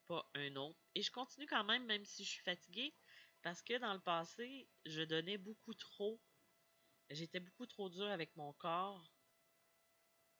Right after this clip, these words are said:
puis je m'écoutais pas. Sauf que aujourd'hui, j'apprends à m'écouter. Là, je fais un petit peu de, de, comment je pourrais dire ça ? Je fais un petit peu d'over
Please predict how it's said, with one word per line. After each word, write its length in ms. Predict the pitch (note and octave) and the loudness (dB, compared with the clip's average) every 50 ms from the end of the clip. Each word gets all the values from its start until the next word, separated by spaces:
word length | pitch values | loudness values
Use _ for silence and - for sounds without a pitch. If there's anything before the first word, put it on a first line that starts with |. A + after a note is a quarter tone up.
| _ _ - | _ _ -6
puis 160 | - - F3 | -4 -2 0
je 100 | E3 E3 | 0 0
m'écoutais 460 | D#3+ E3+ D#3+ - - - - - - G#3 | 0 -2 -4 -4 -8 -10 -4 -4 -4 -4
pas. 300 | - - D#3 F3+ F#3+ - _ _ _ _ _ _ _ _ | -2 -6 -6 -6 -6 -10 _ _ _ _ _ _ _ _
Sauf 240 | - - - F#3+ - | -14 -10 -8 -8 -4
que 240 | - - F3 F3+ F#3 - _ - - - _ _ _ _ _ - | 2 4 4 4 4 0 _ -20 -20 -20 _ _ _ _ _ -2
aujourd'hui, 520 | - G3+ A3 G#3 G#3 G#3 G3 F3 F#3 A#3 B3+ | 0 0 2 2 0 0 -2 -2 -2 0 0
j'apprends 380 | G#3+ F3+ D#3+ - - - E3+ | 0 0 0 -4 -6 -6 -6
à 20 | D#3+ | -6
m'écouter. 440 | D#3 D3 - - - - - - - - | -6 -8 -10 -12 -20 -16 -16 -18 -12 -4
Là, 100 | - F#3+ | -2 0
je 80 | G3+ - | 0 2
fais 80 | - G3+ | 2 0
un 100 | G3 F#3 | 0 0
petit 120 | - - | -6 -14
peu 140 | - - G#3 | -10 -8 -6
de, 140 | F#3 F#3 E3 | -2 -2 -4
de, 600 | D3+ C#3 C#3+ C#3 C3+ C3 B2+ B2+ B2 B2 B2 A#2+ A#2+ A#2 - - - - - - | -2 0 0 0 0 0 0 -2 -2 -4 -6 -8 -14 -18 -20 -20 -20 -20 -20 -20
comment 160 | C3+ C3 C#3 | -14 -10 -8
je 80 | C3+ - | -8 -8
pourrais 160 | - - C3+ | -6 -8 -10
dire 160 | C3 C3 C3 - | -10 -10 -12 -12
ça ? 140 | - - - _ _ - - - - - | -12 -14 -14 _ _ -20 -20 -20 -20 -12
Je 80 | - - | -6 -4
fais 80 | F#3+ | -2
un 60 | F#3 | -2
petit 120 | F3+ - - | -4 -6 -4
peu 120 | - B3 | -2 0
d'over 540 | G#3+ G#3 E3+ D3 C#3+ C#3 C3+ D3 D#3+ F#3+ | 2 2 2 2 4 4 6 6 4 4